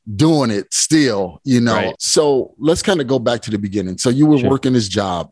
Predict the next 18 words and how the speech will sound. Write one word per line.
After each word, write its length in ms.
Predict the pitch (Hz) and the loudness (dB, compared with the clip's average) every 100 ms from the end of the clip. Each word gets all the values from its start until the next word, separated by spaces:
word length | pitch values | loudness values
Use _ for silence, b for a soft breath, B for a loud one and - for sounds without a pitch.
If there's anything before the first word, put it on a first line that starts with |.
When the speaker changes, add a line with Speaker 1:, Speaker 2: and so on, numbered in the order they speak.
| - | -8
Speaker 1:
this 160 | 107 - | -4 0
sales 280 | 104 101 98 | 0 0 -2
Speaker 2:
Mm-hmm. 60 | |
Speaker 1:
job, 260 | 95 82 82 | -4 -6 -6
right? 280 | 92 92 92 _ - | -6 -6 -8 _ -8
And 120 | 101 | -4
you 80 | 110 | -4
Speaker 2:
Mm-hmm. 120 | 95 | -2
Speaker 1:
said, 240 | 107 101 92 B B - | 0 0 -4 B B 0
"You 80 | |
know 80 | 120 | 2
what? 120 | 107 | 2
I 40 | 104 | 0
wanna 200 | 107 104 | 0 -2
try 240 | - 101 | -2 -4
something 380 | 98 104 90 90 | -4 -4 -4 -6
different." 380 | 90 90 - 82 _ _ - | -8 -8 -8 -10 _ _ -14
Speaker 2:
Mm-hmm. 260 | 90 92 | -10 -8